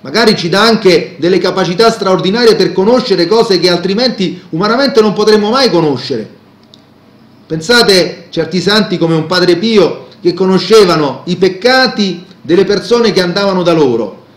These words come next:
conoscevano cose della vita di queste persone senza averle mai incontrate, perché il Signore le faceva conoscere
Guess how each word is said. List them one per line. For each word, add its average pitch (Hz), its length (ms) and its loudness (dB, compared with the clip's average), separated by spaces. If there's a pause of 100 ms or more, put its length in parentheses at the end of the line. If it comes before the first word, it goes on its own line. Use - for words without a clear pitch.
conoscevano 202 960 0
cose 214 300 0
della 190 180 2
vita 214 200 2
di 185 100 -2
queste 202 260 2
persone 202 540 0
senza 220 300 -2
averle 208 280 2
mai 214 160 0
incontrate, 185 600 -2
perché 180 240 -4
il 220 80 0
Signore 247 340 -2
le 175 100 2
faceva 151 300 -2
conoscere 117 520 -6